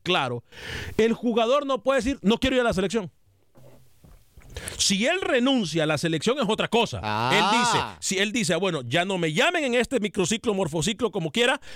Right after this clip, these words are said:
Speaker 1: pero ya no voy más". Pero yo quiero decir, "No, en esta ocasión que Honduras se va a enfrentar a República Checa, yo no quiero ir. O El Salvador se va a enfrentar a Islandia, yo no quiero estar en esa convocatoria". No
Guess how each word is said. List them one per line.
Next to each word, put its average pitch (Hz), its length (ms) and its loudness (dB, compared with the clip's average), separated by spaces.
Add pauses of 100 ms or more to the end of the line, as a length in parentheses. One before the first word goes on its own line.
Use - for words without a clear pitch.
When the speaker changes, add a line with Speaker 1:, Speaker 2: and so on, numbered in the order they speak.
(160)
Speaker 1:
pero 180 160 2
ya 208 140 2
no 214 100 -2
voy 214 160 0
más". 202 400 0 (360)
Pero 196 180 4
yo 247 200 0
quiero 285 180 2
decir, 202 220 -2
"No, 240 180 4
en 220 60 -4
esta 240 180 0
ocasión 226 340 0
que 214 200 2
Honduras 185 360 0
se 190 60 -2
va 214 40 2
a - 20 2
enfrentar 208 340 0
a 202 60 4
República 202 420 0
Checa, 214 260 0 (200)
yo 175 160 4
no 208 100 -4
quiero 214 240 2
ir. 220 120 2 (200)
O 196 240 6
El 180 80 -2
Salvador 185 400 0
se 208 80 0
va 220 60 2
a - 20 0
enfrentar 220 380 2
a 208 140 4
Islandia, 214 480 2 (140)
yo 175 140 4
no 202 80 0
quiero 202 160 2
estar 202 180 0
en 196 80 -2
esa 202 140 -2
convocatoria". 160 600 0 (220)
No 165 480 6